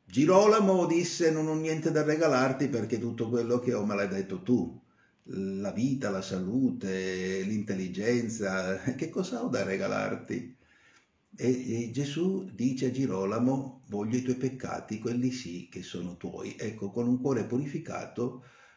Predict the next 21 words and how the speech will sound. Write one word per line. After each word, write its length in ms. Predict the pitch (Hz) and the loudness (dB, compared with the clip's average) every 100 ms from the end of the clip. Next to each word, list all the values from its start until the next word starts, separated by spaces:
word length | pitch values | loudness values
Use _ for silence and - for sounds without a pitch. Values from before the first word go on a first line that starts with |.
| _ | _
come 220 | 107 107 | -2 0
abbiamo 260 | 95 107 101 | 0 -2 -2
fatto 320 | 113 110 107 | -4 -6 -2
in 80 | 101 | -2
questo 300 | 98 - 95 | -2 -6 -6
tempo 320 | 101 95 123 | -4 0 0
di 80 | 165 | 0
Avvento, 560 | 135 92 95 117 139 | -2 -4 -4 -2 0
noi 260 | 107 101 117 | 0 0 0
vogliamo 380 | 123 101 98 98 | 0 0 -2 -2
accogliere 540 | - 92 92 90 92 | -4 -6 -4 -4 -6
Gesù 460 | 95 - - 90 - - _ _ - | -8 -10 -8 -8 -10 -16 _ _ -8
dentro 440 | 95 92 - 90 | -4 -4 -4 -8
di 160 | 92 87 | -8 -10
noi. 520 | - - - - - _ _ _ _ _ | -10 -8 -8 -8 -12 _ _ _ _ _
Ecco, 240 | - 113 101 | -12 -10 -8
Signore, 380 | - 113 123 117 | -4 2 2 2
prendi 420 | 107 104 107 107 | -2 -2 -2 -2
i 60 | |
nostri 340 | 95 95 - 95 | -2 -6 -6 -8
peccati 840 | 92 - 95 - - - 92 - | -8 -8 -8 -8 -10 -12 -12 -12